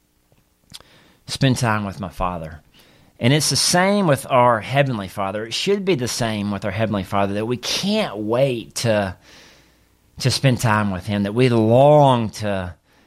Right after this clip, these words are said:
to spend time with Him. Our soul thirsts to spend time with God, as the psalmist says in, in Psalm forty-two. And we spend time with God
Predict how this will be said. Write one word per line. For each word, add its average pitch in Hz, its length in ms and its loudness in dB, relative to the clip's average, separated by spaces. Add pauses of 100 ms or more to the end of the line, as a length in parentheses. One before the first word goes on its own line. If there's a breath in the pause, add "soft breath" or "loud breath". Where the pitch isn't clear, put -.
(140 soft breath)
to 120 80 -4
spend 113 380 -6
time 104 280 -6
with 98 180 -8
Him. 104 220 -6
Our 95 160 -4
soul 139 540 4
thirsts 127 640 0
to 104 120 -4
spend 107 420 -4
time 101 480 -2 (440 loud breath)
with 104 220 -2
God, 104 320 2
as 98 140 -2
the 104 60 -4
psalmist 104 520 2
says 104 260 2
in, 98 120 -2
in 104 200 -2
Psalm 101 480 -2 (480 loud breath)
forty-two. 113 760 0 (540 soft breath)
And 101 440 0
we 113 120 2
spend 139 360 2
time 131 280 2
with 120 180 -4
God 113 440 -4